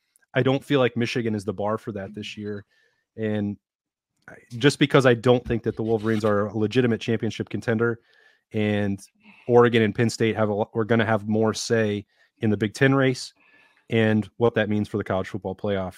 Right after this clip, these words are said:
than Michigan. Doesn't mean that you shouldn't look forward to the rivalry. And if you've been waiting four years for,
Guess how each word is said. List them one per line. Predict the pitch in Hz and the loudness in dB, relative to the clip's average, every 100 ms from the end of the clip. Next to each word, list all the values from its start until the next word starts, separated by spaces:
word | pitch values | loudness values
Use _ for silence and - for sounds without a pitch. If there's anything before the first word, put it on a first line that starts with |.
| _ - | _ -4
than | 101 | -2
Michigan. | 98 - 92 - _ _ - | -4 -8 -14 -18 _ _ 8
Doesn't | 147 190 | 10 10
mean | 170 160 | 8 6
that | 139 | 6
you | 127 | 2
shouldn't | 123 165 151 151 | 2 2 2 2
look | 139 | 0
forward | - 139 123 | 4 2 4
to | |
the | 131 | 4
rivalry. | 123 120 113 107 104 107 _ _ - | 8 8 6 2 0 -2 _ _ 2
And | 117 | 2
if | 120 | 4
you've | 120 | 2
been | 117 | 4
waiting | 123 127 120 | 4 4 2
four | - 135 | 0 2
years | 123 127 120 - | 4 4 2 2
for, | 120 | 0